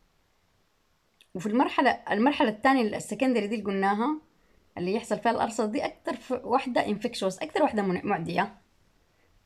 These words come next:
أكتر واحدة معدية، وبتجلس فترة الشهر، الواحد بيكون معدي جدًا. بعد ذاك حتى تيجي الليتنت ستيج،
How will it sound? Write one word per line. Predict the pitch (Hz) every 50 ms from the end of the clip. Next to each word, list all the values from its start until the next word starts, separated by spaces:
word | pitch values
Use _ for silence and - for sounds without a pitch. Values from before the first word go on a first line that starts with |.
| - 381
أكتر | 392 - - 240 220
واحدة | 247 311 - 247 254 220
معدية، | 214 233 226 214 240 294 330
وبتجلس | 311 320 262 220 214 214 214 - 208
فترة | 196 -
الشهر، | 190 - - - 302 302 302
الواحد | 233 226 226 220 190
بيكون | 196 - 220 220
معدي | 214 196 185 185
جدًا. | 165 180 - - 170 170 170 - _ _ _ - - _ _ _ -
بعد | - - 196 214
ذاك | 330 -
حتى | - 294 247
تيجي | 240 - 285 269
الليتنت | 285 240 226 233 254 262 277 254 240 220 -
ستيج، | - - - - 220 220 302 381 - - - -